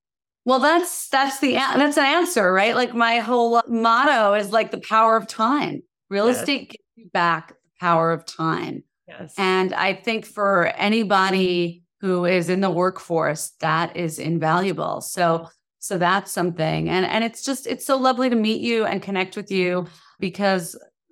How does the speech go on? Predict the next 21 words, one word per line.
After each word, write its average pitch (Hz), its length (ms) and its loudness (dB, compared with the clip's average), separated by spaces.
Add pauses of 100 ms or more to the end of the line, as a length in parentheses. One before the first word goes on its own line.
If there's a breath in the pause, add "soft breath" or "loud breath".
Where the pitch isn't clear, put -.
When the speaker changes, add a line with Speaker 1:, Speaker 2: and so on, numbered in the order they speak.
(100)
Speaker 1:
your 196 320 2
authenticity 196 840 -2
and 170 160 0
your 170 140 0
love 175 260 0
for 196 100 -10
what 165 140 -6
you're 170 120 -2
doing 196 340 -2
and 185 180 0
your, 175 280 -2 (220 loud breath)
your 202 100 -6
real 240 400 0
happiness 214 500 -2
and 196 100 -2
your 196 120 0
inner 254 180 2
self 294 380 0
is 185 100 -6
coming 214 300 -4
through. 202 560 -4